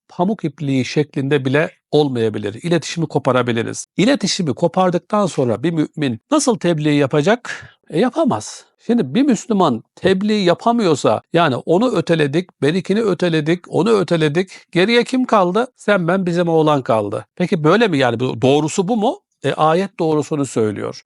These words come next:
Demek ki bu ayet ne ayetiymiş? İletişim ayeti değerli kardeşlerim, iletişim.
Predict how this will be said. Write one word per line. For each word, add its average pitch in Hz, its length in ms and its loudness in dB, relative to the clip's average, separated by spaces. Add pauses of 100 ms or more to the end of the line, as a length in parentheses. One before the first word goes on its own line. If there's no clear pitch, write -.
Demek 226 220 2
ki 220 140 0
bu 254 180 4
ayet 233 320 0
ne 240 100 -4
ayetiymiş? 208 880 -2
İletişim 175 800 0
ayeti 120 460 0
değerli 117 260 0
kardeşlerim, 104 580 -6
iletişim. 117 540 -2